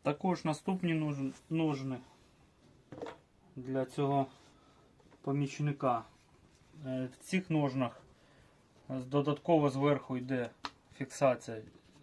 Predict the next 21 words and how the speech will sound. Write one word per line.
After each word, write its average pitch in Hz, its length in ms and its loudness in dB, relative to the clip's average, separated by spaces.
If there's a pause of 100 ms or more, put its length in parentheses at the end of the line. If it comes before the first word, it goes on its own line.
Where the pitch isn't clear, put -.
(340)
цього 127 520 0
вироба 123 680 2 (1300)
в 131 160 -4
ножнах. 135 560 0 (320)
Він 131 180 -4
фіксується 135 580 -4
на 127 100 -2
кобурну 139 460 0
застібку, 120 560 -6
на 117 80 -8
хлястик. 113 680 -8 (840)
І 127 100 -4
має 170 300 2
подвійний 151 500 2
підвіс 143 460 0
на 131 120 2
ремінь. 113 420 -6 (300)
Стаціонарний 135 1120 0 (1040)
і 185 120 0
активний 175 500 4
підвіс. 127 640 -2